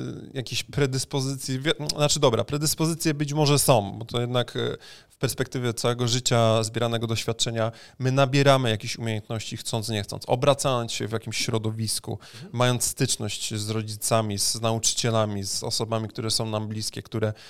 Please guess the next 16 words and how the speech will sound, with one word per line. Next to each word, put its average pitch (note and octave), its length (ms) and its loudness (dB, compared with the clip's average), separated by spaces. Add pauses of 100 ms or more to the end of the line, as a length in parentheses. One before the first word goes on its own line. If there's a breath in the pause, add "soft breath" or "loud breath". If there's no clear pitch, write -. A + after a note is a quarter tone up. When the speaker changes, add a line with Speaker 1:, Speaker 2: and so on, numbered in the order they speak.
(220 loud breath)
Speaker 1:
wyznają A2+ 400 0
takie, A#2 280 -4
a A2+ 60 0
nie, A2+ 300 -2
nie A#2 180 -4
inne A2+ 200 -2
zasady A2 400 0
i - 100 -8
które A2 260 -2
mają G#2+ 360 -2
takie, - 340 -6
a A2+ 40 -2
nie A2+ 140 -4
inne A2 220 -4
też G#2+ 260 -6
umiejętności, A#2 880 -6